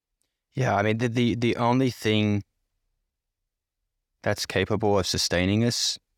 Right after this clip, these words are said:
is God and his word and that relationship. I mean, it truly is. And, and that's why you have even countries where the, the word of God is prohibited, but people are growing.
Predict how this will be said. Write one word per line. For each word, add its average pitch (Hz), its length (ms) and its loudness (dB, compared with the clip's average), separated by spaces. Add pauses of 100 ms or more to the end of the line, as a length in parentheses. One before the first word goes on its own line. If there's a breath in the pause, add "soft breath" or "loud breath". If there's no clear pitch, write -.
(680)
is 135 160 -2
God 71 300 -2 (1400)
and 104 120 0
his 101 180 2
word 85 300 0 (100)
and 98 180 0
that 95 120 0
relationship. 90 760 -2 (800)
I 123 80 -2
mean, 131 120 2
it 117 100 0
truly 127 540 0
is. 131 200 0
And, 104 160 0
and 117 140 2
that's 131 240 -2
why 170 100 0
you 120 160 2
have 120 500 -2 (720)
even 143 320 0
countries 107 560 -2
where 104 300 0 (1300)
the, 92 200 2
the 110 100 0
word 110 220 2
of 113 100 0
God 110 220 0
is 101 120 -2
prohibited, 110 520 0
but 95 160 -2
people - 280 0
are 87 100 0
growing. 90 560 -2